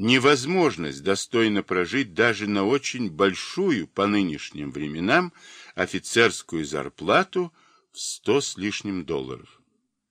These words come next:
И строго установленные нормы платы своим руководителям снизу доверху, при которых рискнувший отказаться офицер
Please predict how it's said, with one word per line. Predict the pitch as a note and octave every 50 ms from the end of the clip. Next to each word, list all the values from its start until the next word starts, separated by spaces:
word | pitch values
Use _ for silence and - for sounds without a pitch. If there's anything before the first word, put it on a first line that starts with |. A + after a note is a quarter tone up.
| _ _ _ _ _ _ - - _ _ _ _
И | - A2+ C3
строго | A#2+ - - - D3+ F3 F#3 D#3+ E3
установленные | F3 E3+ D3+ - - C#3+ C#3+ D3 D#3+ E3+ E3 D3+ D3+ D#3 D#3 D3+ D3 D3 D3
нормы | C#3 C3+ C#3+ C#3+ C#3 C3 B2+ C3 B2
платы | - - A#2 B2 E3+ G3+ F#3 - - G2 E2+
своим | - - G#2 G2 G2+ G#2 G2+ G2 G2
руководителям | G2 G2+ - - G#2+ F#2+ G#2 G#2+ G2 F#2+ G#2+ G2+ - - F#2 E2 D#2+ D#2+ D2
снизу | - - - F#2+ G2+ G2+ F2+ D2+ E2+ D#2+
доверху, | C#2+ - D#3+ G3 E3 B2 F#2 - - _ - - B1 - _ _ _ - - - - - _
при | - G2+ G#2 G#2+
которых | - B2+ A#2+ - C3+ C#3 C#3 C3 B2 A#2 - - - -
рискнувший | G#2 A2 B2+ B2 - - - - B2+ C#3+ C#3+ C3 G#2+ - - - A2+ A2 G2+ - - -
отказаться | A2+ A2+ - - - A2 G#2 F#2 F2 G#2+ G2+ F#2 - - - G2 F2+
офицер | E2 - - D2+ - - - F#3 G3+ G3 E3